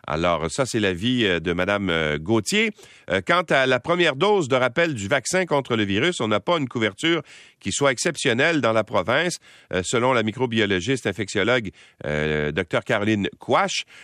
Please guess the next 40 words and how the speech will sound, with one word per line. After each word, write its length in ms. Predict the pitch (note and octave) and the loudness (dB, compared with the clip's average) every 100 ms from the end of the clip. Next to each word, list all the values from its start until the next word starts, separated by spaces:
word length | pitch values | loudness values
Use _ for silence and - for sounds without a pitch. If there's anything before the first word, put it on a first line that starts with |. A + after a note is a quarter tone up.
| - | -8
Elle, 320 | - B2 B2 A#2 | -2 0 2 4
euh, 280 | G#2+ G2+ | 4 2
presse 520 | G2 C#3+ F3 F#3 D3+ B2+ | 0 0 2 2 0 0
les 300 | A2 G#2 G2+ | 2 2 0
personnes 400 | B2+ - F#3 D3 | -2 0 0 0
les 80 | |
plus 240 | F#2+ G#3 F3 | -2 0 2
à 60 | |
risque 340 | B2 E3+ - C#3+ - - - | 2 0 -2 -6 -8 -20 -10
à 120 | - | -8
se 200 | - A2+ | -2 0
procurer 640 | G2+ F3 F3 C#3+ A2+ E3+ E3 _ - | 0 -2 0 0 2 0 -2 _ -8
une, 220 | G2 F#2+ | -2 2
euh, 300 | F2+ F2 D#2+ | 2 2 0
protection 500 | - A#2+ A2+ - D#3+ | -2 -2 -2 -2 -2
supplémentaire 800 | C#3 - C#3 B2+ F2 G#2+ A#2 D#3 - - _ - | -2 -2 0 0 2 2 0 -2 -6 -16 _ -2
par 140 | D#3 | 0
le 100 | E3+ | 2
vaccin. 460 | A#2 G#2 - G2 C3+ - _ - | 2 0 0 -2 -2 -6 _ -8
Évidemment, 340 | F#2 D3+ G#3 | -2 0 0
ça 160 | D#3 A#2+ | 0 0
ne, 180 | G#2+ | 0
ça 160 | G2+ A2+ | 0 0
n'empêche 360 | A#2 A#2+ A#2+ - | 0 0 -4 -2
pas 120 | F3+ | -2
nécessairement 720 | C#3+ - C3 B2+ G#2+ D#3+ D#3 - _ - | -2 -4 -2 -2 0 0 -2 -6 _ -8
de 80 | F#2+ | -4
contracter 520 | B2+ A2+ G#2+ F#2+ C#3+ | -2 -2 -2 -2 -2
la 100 | A2+ | 0
maladie, 460 | F#2 E2 D#2 B2 E3 | 0 -2 -4 -4 0
mais 220 | A2+ A#2 - _ - | 0 -2 -10 _ -10
bien 220 | - B2 | -2 -2
souvent, 380 | A#2 G2+ A2+ D3+ | 0 0 2 2
même 240 | A2 B2 B2+ | 2 0 -2
si 320 | - B2 A#2 | -4 -2 0
la 120 | F#2 | 0
nouvelle 320 | G2+ A2+ G2 | 0 -2 -2
souche 360 | - F3+ E3 - | -2 -2 -2 -4
du 80 | F2 | -2
va-, 160 | E2 | -2